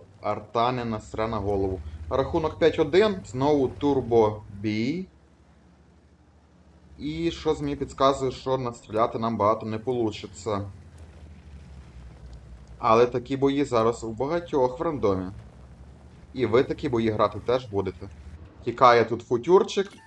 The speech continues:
не допоміг своїй команді і зразу на ноги. А ще один стоїть, охороняє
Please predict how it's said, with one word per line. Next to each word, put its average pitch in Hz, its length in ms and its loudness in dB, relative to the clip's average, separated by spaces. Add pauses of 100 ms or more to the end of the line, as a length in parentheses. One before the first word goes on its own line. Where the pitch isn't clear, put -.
(520)
не 110 140 -2
допоміг 117 460 0
своїй 110 340 -4
команді 139 680 0
і 170 200 -2
зразу 120 500 2
на 113 140 0
ноги. 92 500 -4 (720)
А 95 100 -2
ще 117 240 4
один 151 280 6
стоїть, 135 300 -6
охороняє 131 720 -2